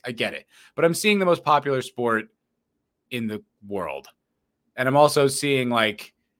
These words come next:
wait, the most popular, but the most profitable. And it's like, you know, it's, it's the most viewed sport, I think, in the world. And it's like, you know, you're going to this cathedral of football, you know, "Ooh, go Jets." Like, I,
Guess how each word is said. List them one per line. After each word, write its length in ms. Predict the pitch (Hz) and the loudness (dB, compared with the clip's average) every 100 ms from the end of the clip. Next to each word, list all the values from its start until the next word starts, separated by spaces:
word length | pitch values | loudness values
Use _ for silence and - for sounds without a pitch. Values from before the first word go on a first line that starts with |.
| _ | _
wait, 100 | 139 | -2
the 80 | 123 | 0
most 200 | 107 110 | -2 -6
popular, 360 | 117 87 95 87 | -4 -4 -6 -10
but 80 | |
the 60 | 113 | -8
most 200 | 120 110 | -8 -4
profitable. 640 | - 117 101 95 80 78 _ _ _ _ | 0 0 -2 -10 -14 -18 _ _ _ _
And 140 | 113 120 | -8 -6
it's 160 | 113 | -4
like, 300 | 131 113 110 | -2 -2 -4
you 80 | 139 | -4
know, 120 | 113 | -4
it's, 160 | 110 - | -4 -8
it's 260 | 123 135 - | -12 -12 -10
the 120 | 131 | -6
most 260 | 135 156 110 | 0 0 -2
viewed 360 | 120 160 151 | -4 -4 -4
sport, 320 | - 104 82 | -8 -10 -8
I 60 | 78 | -10
think, 260 | - 87 82 | -12 -14 -14
in 80 | |
the 80 | 82 | -18
world. 340 | 78 78 78 _ _ _ _ | -16 -14 -16 _ _ _ _
And 140 | 123 135 | -2 -2
it's 180 | 139 143 | 0 2
like, 340 | 131 120 - _ _ _ _ | 2 2 -8 _ _ _ _
you 100 | 156 | -2
know, 60 | 165 | 0
you're 160 | 147 139 | 0 2
going 280 | 160 160 | 2 2
to 60 | 151 | 0
this 180 | 135 - | -2 -4
cathedral 580 | 143 - 156 139 156 139 | -6 -6 -6 -4 -4 -4
of 100 | 139 | -4
football, 560 | 147 135 139 127 123 | -8 -2 0 2 2
you 140 | 123 131 | 0 -2
know, 260 | 120 123 | -2 -2
"Ooh, 280 | 175 170 156 | -2 -4 -2
go 160 | 151 151 | 0 0
Jets." 300 | 139 143 143 | 0 -2 -2
Like, 160 | 143 | -2
I, 160 | 151 | -2